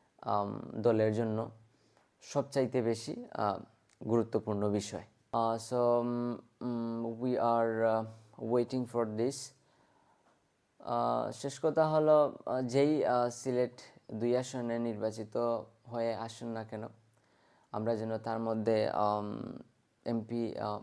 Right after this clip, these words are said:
ইলিয়াস আলীর প্রতিচ্ছবি দেখতে পাই এবং, আহ,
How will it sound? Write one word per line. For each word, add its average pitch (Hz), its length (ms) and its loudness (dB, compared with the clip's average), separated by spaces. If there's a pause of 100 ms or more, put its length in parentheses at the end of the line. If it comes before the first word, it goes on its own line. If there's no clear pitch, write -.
ইলিয়াস 113 420 -4
আলীর 113 280 -4
প্রতিচ্ছবি 113 500 -8
দেখতে 110 320 -8
পাই 110 280 -8 (680)
এবং, 107 460 -4
আহ, 107 240 -2